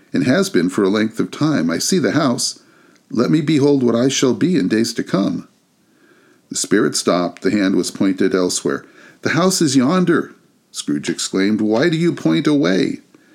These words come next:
The inexorable finger underwent no change. Scrooge hastened to the window of his office and looked in.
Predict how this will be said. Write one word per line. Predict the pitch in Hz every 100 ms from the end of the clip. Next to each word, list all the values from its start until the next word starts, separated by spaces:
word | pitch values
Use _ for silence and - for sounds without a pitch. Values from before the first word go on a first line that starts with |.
| _ _ _ _ _
The | 113
inexorable | 98 107 120 - 131 117 110
finger | - 107 92 76 69 -
underwent | 101 95 90 90 -
no | 85
change. | 73 - 82 73 73 - _ _ _ _ - -
Scrooge | - 139 147
hastened | 131 135 135 101
to |
the | 92
window | 101 104 98 87
of | 78
his | 80
office | 101 104 82 80
and | 82 85
looked | 82 -
in. | 110 78